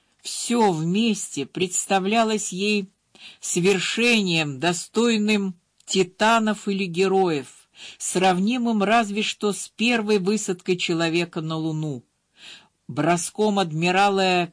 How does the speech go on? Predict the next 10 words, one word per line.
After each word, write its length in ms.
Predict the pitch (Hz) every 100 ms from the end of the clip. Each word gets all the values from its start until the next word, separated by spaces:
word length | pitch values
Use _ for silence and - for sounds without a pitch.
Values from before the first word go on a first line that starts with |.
| -
Пири 460 | 185 185 226 202
к 180 | 151 -
полюсу 720 | - 165 156 139 - - 123 - - -
или 500 | - 175 180 190 - _
штурмом 920 | - - - 180 220 233 202 202 185
побережья 720 | 175 170 160 165 180 175 185
Нормандии, 1000 | 160 165 156 156 160 143 127 113 135 - _ _ _ _ _
завершившимся 1120 | 127 131 151 147 - 185 175 - 170 - 165
успешно 840 | - 156 - - 180 202 - 165
вопреки 600 | 147 147 156 151 180 175